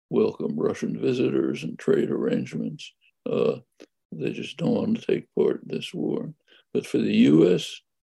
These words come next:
it's, it's been an enormous boon. Uh, it's, it's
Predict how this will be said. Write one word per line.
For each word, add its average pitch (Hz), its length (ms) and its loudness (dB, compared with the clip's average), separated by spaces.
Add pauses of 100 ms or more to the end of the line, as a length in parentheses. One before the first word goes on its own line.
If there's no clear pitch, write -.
(360)
it's, - 100 -12 (220)
it's - 280 -16
been - 200 2
an - 420 -4
enormous - 520 2
boon. - 500 -4 (680)
Uh, - 180 2
it's, - 200 -10
it's - 400 -2